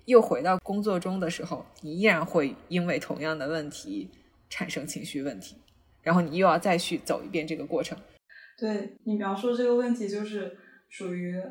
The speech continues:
Speaker 2: 仰望星空与脚踏实地的这个问题。就是我们知道我们当前遇到的所有困难，你放到宇宙的那种情境下是非常小非常小的，但是你低头看，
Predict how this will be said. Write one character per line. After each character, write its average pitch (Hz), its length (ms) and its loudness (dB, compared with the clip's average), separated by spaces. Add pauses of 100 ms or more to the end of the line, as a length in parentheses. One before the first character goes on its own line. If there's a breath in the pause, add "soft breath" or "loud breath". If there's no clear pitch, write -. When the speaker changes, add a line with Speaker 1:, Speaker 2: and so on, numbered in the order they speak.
(120)
Speaker 2:
仰 190 240 0
望 226 180 4
星 262 200 2
空 269 260 4
与 202 120 0
脚 - 200 -2
踏 226 200 -2
实 190 240 -6
地 240 120 0
的 185 160 0
这 175 80 -2
个 165 120 -2
问 175 200 -6
题。 - 280 -12 (300 soft breath)
就 254 100 -4
是 233 240 -2 (240 loud breath)
我 196 80 -6
们 190 140 -4
知 277 120 -4
道 285 160 4
我 226 80 4
们 180 160 -2
当 220 180 2
前 214 220 -2
遇 226 40 0
到 220 180 4
的 190 60 -2
所 196 160 -4
有 202 180 0
困 214 220 -2
难， 165 420 -8
你 - 80 -10
放 269 220 2
到 240 140 4
宇 180 100 -4
宙 262 220 0
的 - 300 -2
那 214 140 -2
种 - 420 -8
情 175 300 -8
境 208 240 0
下 - 500 -4
是 - 160 -8
非 277 140 -4
常 269 160 0
小 233 220 2
非 190 100 -4
常 180 160 -2
小 - 300 -4
的， - 140 -12 (340 soft breath)
但 285 120 -2
是 285 140 0
你 190 140 2
低 254 160 -2
头 180 160 6
看， 214 400 0